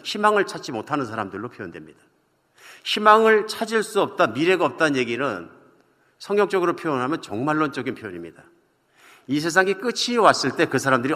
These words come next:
어떻게 될 것이냐는 걸 성경은 나타내는데요. 그런 면에서 성경에서 말씀하신 가난한 자들은 그냥 재정적으로만 돈이 없다 그런 뜻을 넘어섭니다. 그래, 그 뜻은 뭐냐면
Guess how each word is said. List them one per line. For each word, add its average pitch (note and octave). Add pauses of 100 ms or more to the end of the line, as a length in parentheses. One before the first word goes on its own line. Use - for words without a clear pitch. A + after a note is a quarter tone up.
어떻게 D3+
될 A#2
것이냐는 A#2
걸 B2
성경은 C3+
나타내는데요. F#2 (1160)
그런 G3
면에서 E3+
성경에서 G#3
말씀하신 D3+
가난한 C#3+
자들은 B2+
그냥 C#3
재정적으로만 D3+
돈이 B2
없다 A#2
그런 G#2+
뜻을 A2+
넘어섭니다. G2 (1040)
그래, B2
그 D#3+
뜻은 G#3
뭐냐면 A#2